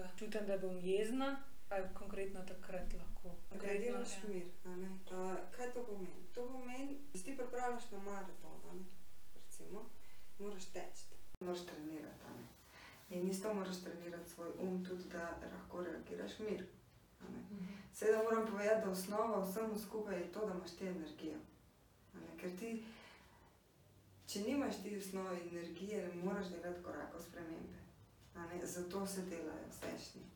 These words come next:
Speaker 2: zato se delajo terapije, zato da človek najprej dobi energijo, da se regenerira, a ne, da se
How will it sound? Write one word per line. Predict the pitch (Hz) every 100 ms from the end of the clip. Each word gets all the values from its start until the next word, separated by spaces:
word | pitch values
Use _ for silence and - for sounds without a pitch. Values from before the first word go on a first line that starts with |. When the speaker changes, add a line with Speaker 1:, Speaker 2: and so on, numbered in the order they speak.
| - - - - - - -
Speaker 2:
zato | 190 180 170 175
se | 175 180
delajo | 165 - 311 240 233 - -
terapije, | - 156 147 - 170 151 - -
zato | - - 180
da | 185 180
človek | 196 202 196
najprej | 180 180 208 214 214 - - -
dobi | 185 180 170 170 170
energijo, | 180 175 175 185 175 160
da | 160
se | - 170
regenerira, | 170 170 165 170 170 190 185 185
a | - -
ne, | - 156
da | 160
se | 160 -